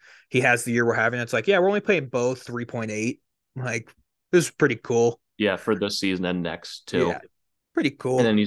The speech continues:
Speaker 2: and you start tugging on the collar a little bit when you start thinking about, like, "Oh, well, there's still a contract coming after this."
Speaker 1: Yeah.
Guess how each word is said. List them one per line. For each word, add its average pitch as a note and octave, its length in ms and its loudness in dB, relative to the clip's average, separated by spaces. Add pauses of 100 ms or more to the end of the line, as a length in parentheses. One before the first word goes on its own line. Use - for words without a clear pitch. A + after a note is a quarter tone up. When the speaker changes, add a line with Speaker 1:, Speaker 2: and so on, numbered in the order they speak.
Speaker 2:
and A2 120 2
you G#2 80 2
start G2+ 280 -2
tugging E2+ 220 -6
on D#2 120 -10
the D#2 60 -12
collar C2+ 340 -10
a - 20 -10
little D2 220 -10
bit D2+ 120 -8
when C2+ 100 -10
you D#2 80 -10
start - 240 -6
thinking D#2 220 -8
about, D2+ 160 -10
like, D2 160 -10
"Oh, F2 160 -2
well, E2 100 -6
there's F#2+ 200 -2
still F2+ 260 -2
a C#2+ 60 -10
contract D#2 580 -10
coming E2 240 -12
after - 260 -14
this." - 300 -8
Speaker 1:
Yeah. G2+ 460 -8